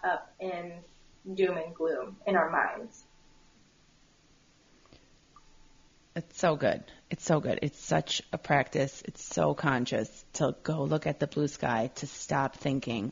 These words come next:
Speaker 2: all the depressing thoughts and the worst case scenarios. Like, we can change that thought process. It's not easy, but I am, I just am so grateful for you for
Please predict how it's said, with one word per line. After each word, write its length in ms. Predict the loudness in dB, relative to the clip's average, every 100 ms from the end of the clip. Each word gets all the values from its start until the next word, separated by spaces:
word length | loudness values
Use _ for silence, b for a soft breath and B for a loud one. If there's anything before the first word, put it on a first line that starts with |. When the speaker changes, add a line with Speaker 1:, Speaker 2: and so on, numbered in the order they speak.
| -6 -4
Speaker 2:
all 160 | -2
the 80 | -2
depressing 540 | -6 -4 -4 -2 -4
thoughts 400 | -2 0 0 -4 -6
and 80 | -4
the 60 |
worst 300 | -2 -2 -4
case 200 | -6 -6
scenarios. 540 | -4 -4 -2 -2 -2 -4
Like, 180 | -6 -8 B B B B _ -10
we 380 | -6 0 0 0
can 240 | 2 2
change 380 | 2 0 0 0
that 240 | -2 0
thought 240 | -2 -4 0
process. 680 | 0 0 2 0 -2 -8 -20 -12
It's 180 | -10 -4
not 220 | -2 -2 -4 -8
easy, 600 | -2 -2 0 2 4 2 -4 -2
but 200 | -2 -4 _ _ -4
I 340 | 0 2 0 -2
am, 160 | 0 0 -4 -10
I 40 | -8
just 280 | -6 -6 -4
am 100 | -6
so 340 | -4 0 2
grateful 400 | 2 -2 0 -2
for 160 | -2 -2
you 300 | -2 -2 -4
for 420 | -4 -4 -2 -4